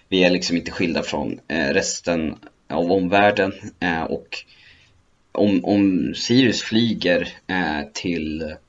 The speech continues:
en match så kommer det ha konsekvenser för framtida generationer. Så enkelt är det. Eh, och om Sirius flyger eller tar tåget, eh, oavsett vad de gör där, så är det ett politiskt ställningstagande, för att det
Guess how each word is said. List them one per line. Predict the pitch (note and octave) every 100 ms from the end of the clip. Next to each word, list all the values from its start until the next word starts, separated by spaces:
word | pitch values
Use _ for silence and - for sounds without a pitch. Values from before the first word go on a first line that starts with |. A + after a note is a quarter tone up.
| _ _ _ -
en | - - F#2
match | D2+ - - -
så | - -
kommer | - F#2+ F2+
det | F2
ha | F#2
konsekvenser | - F2+ F2+ B2+ C3+ - D2+ -
för | F2 D#2+
framtida | - F2+ F2 F2 E2+
generationer. | E2 E2 E2 C3+ G2+ -
Så | - G#2
enkelt | G#2 F#2 D#2 G#2+
är | A2+
det. | - - _ - - - - - F2
Eh, | E2+
och | - F2+ - - - _ _ _ _
om | - A2+ B2+
Sirius | B2 A2+ G2 F#2 - -
flyger | B2 D3+ D3 A2
eller | E2 F#2+
tar | - G2+
tåget, | A#2+ A#2 C2 B1+ - - -
eh, | -
oavsett | - G#2 G2+ C#3+ C#3+
vad | G#2 F#2
de | G2+
gör | C#3 -
där, | -
så | -
är | F2 A#2+
det | E2+
ett | -
politiskt | F#2+ F2+ F2+ -
ställningstagande, | F#2+ F#2 F#2 B2 A#2+ A1 G#1
för | - -
att | - -
det | E2